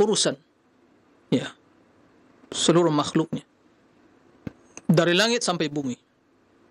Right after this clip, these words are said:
Semua diatur oleh Allah Subhanahu wa taala. "Thumma ya'ruju ilaih." Kemudian ya'ruj, naik. Ya.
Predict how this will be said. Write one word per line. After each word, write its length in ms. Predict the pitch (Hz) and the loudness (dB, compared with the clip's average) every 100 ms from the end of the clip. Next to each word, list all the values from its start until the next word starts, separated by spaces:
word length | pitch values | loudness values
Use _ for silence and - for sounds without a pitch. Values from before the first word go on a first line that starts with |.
| _ _ _ _ _ _ _ _ - _ - | _ _ _ _ _ _ _ _ -20 _ -4
Semua 240 | - 269 | 2 4
diatur 320 | 233 180 180 160 | 4 2 0 0
oleh 80 | |
Allah 120 | 151 165 | 0 -2
Subhanahu 400 | 160 180 165 151 147 | 0 0 0 2 0
wa 40 | - | 0
taala. 160 | - | -6
"Thumma 320 | - 277 247 | 0 2 4
ya'ruju 480 | 208 196 180 170 170 180 | 4 2 0 0 -2 -2
ilaih." 240 | 139 123 - _ _ _ _ _ _ _ _ _ - | -4 -4 -10 _ _ _ _ _ _ _ _ _ 0
Kemudian 560 | 151 156 143 147 135 - _ | 2 2 2 0 0 -6 _
ya'ruj, 480 | 175 165 151 139 - _ | 2 2 2 -2 -6 _
naik. 320 | - 165 180 - _ _ - _ _ _ _ _ _ _ - _ _ _ _ _ _ | 0 2 2 -2 _ _ -20 _ _ _ _ _ _ _ -20 _ _ _ _ _ _
Ya. 160 | - | -12